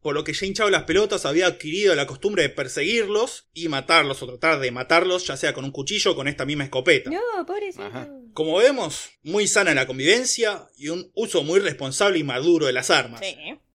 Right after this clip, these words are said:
Speaker 1: Pero más allá de todo esto, Euronymous y Dead se toleraban, porque ambos compartían las mismas ideas creativas con respecto al metal, y ambos se respetaban como músicos, aun cuando en una ocasión Dead intentó apuñalar a Euronymous.
Speaker 2: Es que rompía mucho las bolas, boludo. O sea, un poco se la buscaba también el otro.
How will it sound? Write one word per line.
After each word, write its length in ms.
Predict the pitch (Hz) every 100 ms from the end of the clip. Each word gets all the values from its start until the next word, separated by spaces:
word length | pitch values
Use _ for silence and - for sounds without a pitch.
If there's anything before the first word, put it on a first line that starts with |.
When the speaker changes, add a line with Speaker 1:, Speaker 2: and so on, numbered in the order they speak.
| _ _
Speaker 1:
Pero 220 | 339 330
más 160 | 269 262
allá 180 | 233 254
de 100 | 208
todo 180 | 226 247
esto, 200 | 269 220
Euronymous 560 | 170 165 247 214 175 151
y 100 | 139
Dead 280 | 202 226 -
se 200 | - 143
toleraban, 760 | 135 131 175 208 170 170 196 _ -
porque 320 | 139 135 147
ambos 400 | 170 196 170 -
compartían 560 | 143 131 127 127 160
las 100 | 143
mismas 300 | 143 165 139
ideas 180 | 147 151
creativas 520 | 151 135 131 190 143
con 100 | 127
respecto 320 | 120 120 143 139
al 80 |
metal, 480 | 131 139 175 180 202 -
y 80 | 135
ambos 280 | 165 175 170
se 100 | 143
respetaban 520 | 120 120 135 160 143
como 200 | 139 160
músicos, 680 | 208 185 185 180 220 233 -
aun 480 | 147 180 220 240 -
cuando 260 | 165 135
en 60 | 139
una 160 | 180 160
ocasión 400 | 139 185 180 160
Dead 160 | 165
intentó 340 | 165 139 123 151
apuñalar 460 | 147 135 127 139
a 80 | 131
Euronymous. 460 | 131 135 123 110 104
Speaker 2:
Es 120 | 190
que 140 | - 247
rompía 360 | 196 208 294
mucho 280 | 247 254 285
las 180 | 185 165
bolas, 460 | 170 269 254 160 175
boludo. 680 | 175 190 240 220 202 269
O 40 | 262
sea, 140 | 220
un 100 | 233
poco 200 | 269 381
se 140 | 294 180
la 140 | 156
buscaba 520 | 165 - 190 254 160
también 280 | 156 165 175
el 120 | -
otro. 180 | 104 _